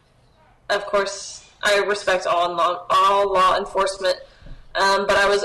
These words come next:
utterly unimpressed with how they handled the situation.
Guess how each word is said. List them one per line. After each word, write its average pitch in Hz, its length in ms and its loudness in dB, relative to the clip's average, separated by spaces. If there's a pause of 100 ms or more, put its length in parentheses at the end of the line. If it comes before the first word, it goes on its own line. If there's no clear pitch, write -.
utterly 208 540 2
unimpressed 185 840 -2
with 180 200 -4
how 180 400 2
they 170 200 -2
handled 175 340 -6
the 180 80 -4
situation. - 600 -10